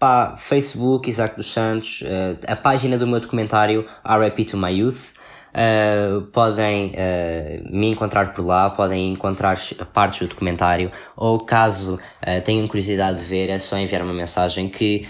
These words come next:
eh, nós, por norma, eh, abrimos um link durante um espaço de determinadas horas para que as pessoas, eh, possam, eh, assistir,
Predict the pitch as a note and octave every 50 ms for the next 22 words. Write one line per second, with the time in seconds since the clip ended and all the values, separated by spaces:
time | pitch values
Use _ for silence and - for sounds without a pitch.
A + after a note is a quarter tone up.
0 | - - - - - - G2 F#2+ F#2+ F#2 F2+ F#2 F#2+ G2 G2+ G2 G2 - - -
1 | G2+ G2 F#2+ F#2 F#2 F#2+ F#2+ F#2+ F#2+ F#2+ - - F2 F2 E2+ E2+ - - - G2
2 | F2+ G2+ G2 G#2 G#2 G2 F2 E2 F#2+ F#2+ F#2 F#2 F#2+ F#2+ F#2 F2+ E2 F#2 F#2 F2+
3 | F2+ F2 E2+ - F2+ F2+ F2+ - - - F#2+ F2+ F#2 - - F2+ E2+ - F2+ F2
4 | F2+ F2 F2 E2 E2 E2 D#2+ F2 E2 E2 E2 D#2+ - F2 F2 F2 - F2+ - -
5 | - F2+ E2 D#2+ E2 - - - - - - _ - - E2 E2 D#2+ D#2+ - F#2+
6 | F2+ E2 - - E2+ E2 D#2+ D#2 - - E2 D#2 D#2 D#2 D2+ E2 F2+ F2 - -
7 | - F2+ E2 D#2 D2+ -